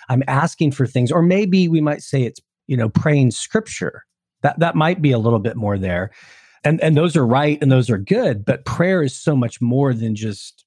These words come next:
intercession. And so th-, one of the helpful things can be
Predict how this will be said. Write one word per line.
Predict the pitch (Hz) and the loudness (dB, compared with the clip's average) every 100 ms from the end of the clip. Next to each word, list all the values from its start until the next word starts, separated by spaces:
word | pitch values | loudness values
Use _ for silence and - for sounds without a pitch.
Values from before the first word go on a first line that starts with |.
| _ | _
intercession. | 127 107 - - 104 - 104 67 - _ _ _ _ _ _ | -4 -4 -4 -4 -4 -4 -10 -10 -16 _ _ _ _ _ _
And | 135 120 | 0 0
so | - 135 127 120 117 117 - - - | 2 2 4 2 2 -2 -8 -18 -16
th-, | - - 147 | -12 -8 -2
one | 156 175 | 0 2
of | 180 | 2
the | 151 | 2
helpful | 135 160 - 147 | 2 0 0 -2
things | 135 131 123 | 2 0 0
can | - 117 | 0 -2
be | 104 117 113 110 - | 0 0 2 0 -2